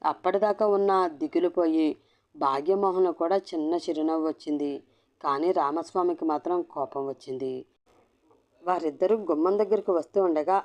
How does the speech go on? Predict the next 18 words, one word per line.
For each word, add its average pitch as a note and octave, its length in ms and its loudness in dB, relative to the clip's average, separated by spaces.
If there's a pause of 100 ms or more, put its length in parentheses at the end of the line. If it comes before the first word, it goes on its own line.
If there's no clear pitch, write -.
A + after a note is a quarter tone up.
"అక్కడే F3+ 280 -2
ఉండండమ్మా, E3+ 680 2
హారతిస్తాను," D3+ 920 -4 (400)
అంటూ E3+ 300 0
హారతి D#3 460 0
పళ్ళెం F#3+ 300 2
తీసుకుని E3 400 -2
ముందుకు C#3+ 340 -2
వెళ్ళింది C#3+ 420 -2
సుగుణ. C3+ 520 -8 (520)
ఆమెని F#3 320 2 (100)
అసహ్యంగా E3 680 -2
చూసుకుంటూ G#3 580 -2 (600)
ఆమె F3 200 2
మాట E3 300 0
వినకుండా G#3 500 2
లోపలికి E3 440 0
వచ్చేశాడు D3 640 -4